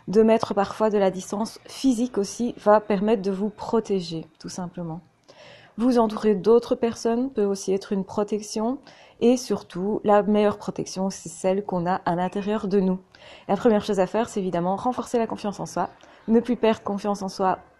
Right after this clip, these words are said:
et ne plus écouter ce que nous dit cette personne, ne plus en tenir compte si vous voulez. Ça, c'est une bonne façon de se mettre à distance,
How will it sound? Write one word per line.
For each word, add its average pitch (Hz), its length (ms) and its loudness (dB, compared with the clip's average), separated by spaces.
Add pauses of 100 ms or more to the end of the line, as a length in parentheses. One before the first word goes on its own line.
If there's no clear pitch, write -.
(180)
et 208 100 4
ne 190 100 0
plus 220 160 -6
écouter 214 340 -2
ce 208 80 -8
que 202 300 -2 (160)
nous 202 160 0
dit 190 100 -8
cette 202 180 -8
personne, 170 400 -6
ne 190 60 0
plus 190 220 -2
en 220 80 2
tenir 214 340 -2
compte 175 240 -4
si 190 140 -4
vous 165 80 -8
voulez. 156 260 -6 (320)
Ça, 254 180 2
c'est 262 220 -4
une 196 160 0
bonne 247 220 4
façon 196 420 -4
de 208 80 -4
se 202 140 -6
mettre 240 240 -4
à 214 60 0
distance, 185 520 -6